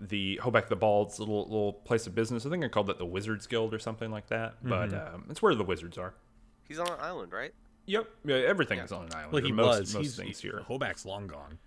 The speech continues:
Speaker 1: Yes, uh, exactly. So you make your way to, to where Hoback used to live. You remember Hoback,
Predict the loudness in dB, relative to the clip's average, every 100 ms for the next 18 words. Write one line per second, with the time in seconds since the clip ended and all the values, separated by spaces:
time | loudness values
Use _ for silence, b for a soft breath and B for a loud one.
0 | b b b -4 -4 -4 -16 -20 -8 -2
1 | 2 2 0 -2 2 2 2 0 -4 -2
2 | 0 4 6 4 4 4 4 -2 -4 0
3 | 2 4 8 10 10 10 8 4 0 -4
4 | -4 -4 -2 -4 -6 -6 -6 -6 -4 -2
5 | -2 -2 -6